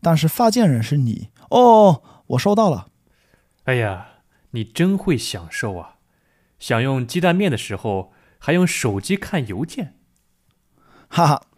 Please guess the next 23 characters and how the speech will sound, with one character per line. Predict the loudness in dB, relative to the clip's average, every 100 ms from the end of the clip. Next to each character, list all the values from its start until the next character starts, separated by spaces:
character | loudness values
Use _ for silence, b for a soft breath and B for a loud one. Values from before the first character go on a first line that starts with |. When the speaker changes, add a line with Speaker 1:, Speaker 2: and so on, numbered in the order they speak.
| B B 4
Speaker 1:
我 | 6
也 | 6 4
可 | 2 2
以 | 4 2
分 | 0 2 2
享 | 0 -2 -4 -6 -10 -6
一 | -4
些 | 0 0 0
给 | -2 -2 0
你。 | -2 -4 _ _ _ _ _ _
Speaker 2:
哈 | -12 -10 -8
哈， | -10 -12 b b b b _
不 | 2
用 | 4 4
了， | 2 -2 -10 _ _ _ _ -2
我 | 4
要 | 6 6
出 | 2 -4
去 | -2 0 2 0
买 | 0 -4
收 | -2 -2
音 | 0 -2
机。 | -4 -6 -8